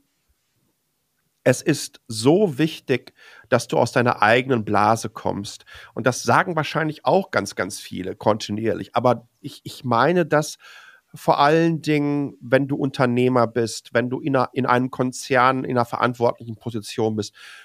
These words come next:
wenn du dich in deiner eigenen Branche und Industrie nur bewegst,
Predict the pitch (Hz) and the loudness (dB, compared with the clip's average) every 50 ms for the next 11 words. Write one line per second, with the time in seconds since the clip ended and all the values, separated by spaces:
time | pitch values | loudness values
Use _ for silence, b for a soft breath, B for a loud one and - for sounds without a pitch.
0 | B B B - 113 127 147 175 190 185 175 190 180 165 - 180 170 165 - - | B B B -2 2 4 4 4 2 -2 -4 -4 -6 -4 -4 -6 -6 -6 -8 -16
1 | - _ _ - - 151 139 151 143 139 139 135 - - 135 160 202 240 240 233 | -20 _ _ -8 -6 0 2 4 4 4 4 2 2 2 2 2 2 2 2 0
2 | 220 196 175 139 - 127 123 139 165 170 156 143 151 135 123 127 - 135 127 123 | 0 0 0 0 2 2 2 2 2 0 0 0 0 0 0 -2 -2 -4 -2 -2
3 | 123 113 - - - - - 143 139 131 123 107 95 95 104 - - - 107 110 | -2 -4 -4 -6 -12 -10 -6 -4 -2 0 0 -2 -2 -4 -10 -14 -8 -4 -2 -2
4 | 104 92 110 98 87 90 95 98 85 92 92 - - - - - | 0 0 -2 -4 -4 -4 -6 -4 -4 -4 -6 -10 -14 -18 -18 -18